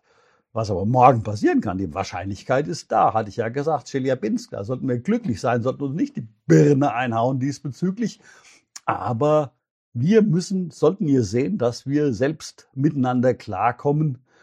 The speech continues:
und hier, ja, und von dieser Seite, dass wir hier auf einer, tatsächlich einer, wirklich auf einer Glücksinsel leben, das Glücksinsel leben, dass wir unfassbar Glück haben, dass wir hier sind, weil das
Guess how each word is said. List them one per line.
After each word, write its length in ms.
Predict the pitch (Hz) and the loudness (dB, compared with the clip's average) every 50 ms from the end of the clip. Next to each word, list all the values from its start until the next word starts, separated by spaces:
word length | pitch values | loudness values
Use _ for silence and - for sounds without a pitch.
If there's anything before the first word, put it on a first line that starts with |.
| _ _ _ _ _ | _ _ _ _ _
und 360 | - 135 143 165 175 180 - | -4 -2 0 0 -2 -4 -8
hier, 760 | - - - 131 139 147 147 147 156 160 151 147 143 135 - - | -16 -14 -8 -6 -2 2 6 10 10 10 10 10 6 2 -2 -2
ja, 220 | 113 117 110 - - - | -2 -2 -2 -2 -8 -12
und 300 | - 147 131 135 131 123 | -8 -6 -6 -6 -6 -8
von 180 | - - 117 107 | -10 -8 -6 -2
dieser 240 | 123 139 147 151 123 | 0 2 4 4 4
Seite, 300 | 117 120 123 127 127 107 | 4 4 2 2 2 0
dass 200 | 120 107 - 123 | -2 -4 -4 -4
wir 80 | 120 | -4
hier 220 | 107 110 120 127 101 | -4 -2 -2 -2 -2
auf 220 | 117 113 - 92 | -4 -6 -6 -10
einer, 360 | 110 117 120 127 120 107 104 _ _ _ _ _ _ | -10 -8 -8 -8 -8 -8 -10 _ _ _ _ _ _
tatsächlich 680 | - 120 120 107 - 135 123 - - 127 110 - - | 0 0 0 0 0 -4 -6 -4 -4 -6 -8 -6 -6
einer, 280 | 113 113 110 110 107 107 | -6 -4 -4 -2 -2 -2
wirklich 600 | - - - - 202 202 202 - - - - - - | -4 -4 -4 -2 -2 -2 -4 -6 -12 -20 -20 -14 -4
auf 320 | - 117 117 117 - - - | 0 2 2 2 0 -4 -8
einer 400 | 113 117 117 127 123 131 - - - - _ _ _ _ _ _ | -6 -4 -2 -2 -2 -4 -6 -8 -12 -18 _ _ _ _ _ _
Glücksinsel 920 | - - 202 254 247 - - - - - - 175 180 190 196 175 156 139 123 | 0 4 6 6 4 4 -2 -14 -12 -6 -2 0 2 2 0 0 -2 -2 -2
leben, 380 | 113 127 147 165 160 160 113 | 0 0 0 0 0 -2 -2
das 360 | - 123 131 127 - - - _ _ 156 _ _ _ _ | 0 0 0 -2 -4 -8 -18 _ _ -20 _ _ _ _
Glücksinsel 580 | - 202 202 - - - 180 160 151 135 127 | -12 -12 -12 -12 -8 -4 -2 0 0 0 -2
leben, 220 | 120 127 127 120 117 | -2 -2 -2 -2 -4
dass 120 | 113 98 | -4 -4
wir 120 | 131 - | -6 -6
unfassbar 640 | - 190 226 285 - - 143 131 120 - - - 110 | -4 -2 -4 -4 -2 -2 -4 -4 -4 -4 -4 -4 -4
Glück 320 | - - 175 185 - - - | -4 -4 -8 -8 -6 -4 -2
haben, 300 | 131 135 127 127 104 - | 0 0 0 -2 -4 -4
dass 240 | 135 120 - - | -6 -6 -6 -4
wir 100 | 127 113 | -4 -4
hier 220 | 104 110 147 196 208 | 0 2 2 2 4
sind, 240 | 220 220 180 - - - - - _ - | 2 0 0 -2 -8 -16 -20 -20 _ -8
weil 140 | - 113 110 | -8 -6 -6
das 240 | 127 123 - - | -6 -10 -12 -12